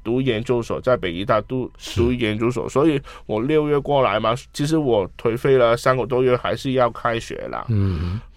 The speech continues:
Speaker 1: 对。
Speaker 2: 所以你申请也就申请到了。
Speaker 1: 申请到了，
Speaker 2: 嗯。
Speaker 1: 申请到了。
Speaker 2: 是。呃，谈一谈在台医大的求学的这个过程，到现在还并不算太久嘛，是吧？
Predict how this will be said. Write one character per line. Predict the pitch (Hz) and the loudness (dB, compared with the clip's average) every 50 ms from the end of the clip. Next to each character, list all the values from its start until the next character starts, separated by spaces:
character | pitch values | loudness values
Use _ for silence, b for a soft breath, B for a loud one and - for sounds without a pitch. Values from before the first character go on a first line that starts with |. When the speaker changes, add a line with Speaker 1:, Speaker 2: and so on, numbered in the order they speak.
| - | -4
Speaker 1:
对。 | - 123 110 92 71 | 0 2 2 2 4
Speaker 2:
所 | - 208 | 4 4
以 | 196 | 6
你 | 151 131 | 6 4
申 | 117 - 208 233 240 | 4 4 2 2 2
请 | - - 131 135 | 2 0 2 2
也 | 131 107 87 | 2 2 0
就 | 82 92 | -2 -2
申 | - - 135 143 | -2 0 0 0
请 | - - 76 76 | 0 -2 -4 -4
到 | - 104 92 80 | -2 -2 -2 -2
了。 | 67 65 - - - - - - | -4 -6 -12 -16 -20 -20 -20 -10
Speaker 1:
申 | - - 160 160 | -4 0 0 0
请 | 160 - 101 90 92 | 0 0 -2 0 2
到 | 107 107 95 | 2 2 2
了， | 87 87 | 2 2
Speaker 2:
嗯。 | 87 | 2
Speaker 1:
申 | 87 95 95 | 2 0 0
请 | 98 - - - - | -2 -4 -12 -18 -18
到 | - - | -18 -18
了。 | - - - - | -18 -18 -16 -14
Speaker 2:
是。 | - - - 107 92 76 67 b b b b b b b b b b b b | -10 -8 -4 -4 -4 -4 -6 b b b b b b b b b b b b
呃， | b 131 117 113 113 | b 2 2 2 2
谈 | - - 117 113 131 | 2 2 2 4 4
一 | 127 | 4
谈 | 117 113 104 104 107 | 4 4 4 2 2
在 | - 117 107 101 - - - - | 2 0 0 0 -2 -6 -14 -10
台 | - - 95 95 | -4 -2 0 0
医 | 101 104 | 0 2
大 | 101 104 98 92 | 2 2 0 0
的 | 85 82 82 82 80 78 73 71 71 69 67 80 - - _ _ _ _ - 92 90 87 - - - | 0 -2 -2 -2 -4 -4 -6 -8 -10 -12 -14 -18 -20 -20 _ _ _ _ -20 -20 -20 -20 -20 -20 -12
求 | - - 92 104 113 | -6 -2 -2 0 0
学 | - - 82 85 | -2 -2 -2 -2
的 | 90 90 80 | -2 -2 -2
这 | 76 78 80 | -4 -6 -8
个 | 69 69 69 - - | -8 -10 -12 -14 -10
过 | - - 78 | -6 -4 -4
程， | 71 - - 69 - - - - _ _ - - | -4 -6 -10 -18 -20 -20 -20 -20 _ _ -6 2
到 | - 147 131 | 4 4 6
现 | 131 139 139 | 6 6 4
在 | 127 110 | 4 4
还 | 107 | 2
并 | - - 123 110 | 2 0 0 0
不 | 95 | 0
算 | 98 - 107 101 | 0 -2 0 0
太 | 98 - 110 92 | 0 0 0 -2
久 | 78 - - 73 69 | -2 -4 -8 -10 -10
嘛， | 67 69 64 - - _ - | -10 -14 -16 -18 -20 _ -10
是 | - | -8
吧？ | 80 69 - | -6 -6 -8